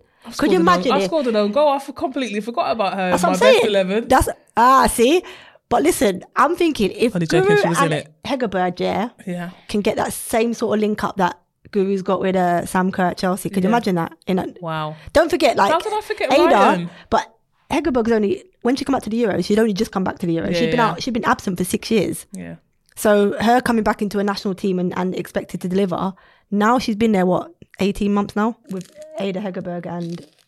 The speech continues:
Speaker 2: Reiten, with Manum now as well, having the season she had at Arsenal. There's a few players now in this Norway team. What's her name's in form? Hansen.
Speaker 1: Yeah.
Speaker 2: So they're t-, like, that attack is mad. When you think about that attack,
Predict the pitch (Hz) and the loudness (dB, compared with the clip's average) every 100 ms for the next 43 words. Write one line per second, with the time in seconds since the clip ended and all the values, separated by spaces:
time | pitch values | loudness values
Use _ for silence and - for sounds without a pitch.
0 | 180 185 190 165 - 180 - _ _ _ | -6 -4 -2 -6 -8 -10 -12 _ _ _
1 | _ _ _ - 180 165 196 196 180 175 | _ _ _ -10 -8 -4 -2 -2 -4 -4
2 | 175 180 185 - 175 196 190 175 180 - | -6 -6 -8 -6 -10 -8 -8 -6 -6 -6
3 | 185 170 - 190 170 170 170 - 160 165 | -6 -6 -6 -6 -6 -8 -10 -10 -12 -12
4 | 170 _ _ _ _ _ _ - 180 180 | -14 _ _ _ _ _ _ -12 -8 -8
5 | 180 208 180 190 180 175 170 180 190 180 | -4 -6 -2 -2 -2 -4 -6 -4 -2 -2
6 | 165 180 160 190 175 - 202 208 180 185 | -2 -4 -4 -4 -8 -8 -6 -4 -4 -4
7 | 175 180 175 175 185 196 165 190 185 185 | -6 -8 -8 -6 -6 -8 -6 -8 -8 -10
8 | _ - 165 160 160 _ _ - 196 220 | _ -16 -12 -10 -12 _ _ -6 -2 -2
9 | 254 233 208 185 185 - - - - 269 | -2 -4 0 0 0 -2 -2 -2 -2 -4
10 | 185 185 226 180 220 311 339 320 262 233 | -2 0 0 0 0 0 0 -2 -2 0
11 | - - 220 - - | -2 -2 -2 -4 -12